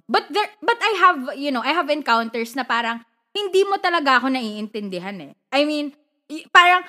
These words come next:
no matter how truthful I am, I think you are s-, para bang some people are so convinced or committed to not understanding you.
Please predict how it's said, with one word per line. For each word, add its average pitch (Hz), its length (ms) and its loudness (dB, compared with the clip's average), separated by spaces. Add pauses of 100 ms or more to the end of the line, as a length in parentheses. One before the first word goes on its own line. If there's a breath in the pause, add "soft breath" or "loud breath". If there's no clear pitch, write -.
(140 loud breath)
no 339 240 6
matter 359 480 4
how 285 480 4
truthful 302 560 0
I 208 320 0
am, 190 480 -4 (160)
I 285 160 4
think 302 400 -4 (160)
you 294 320 0
are 269 320 -2
s-, - 160 -14
para 311 240 4
bang 302 240 2 (240)
some 339 320 0
people 277 320 -2
are 269 160 0
so 247 560 -2 (420)
convinced 269 800 2
or 254 320 -2
committed 277 640 2
to 285 80 0
not 226 320 2
understanding 165 800 -8
you. 139 160 -18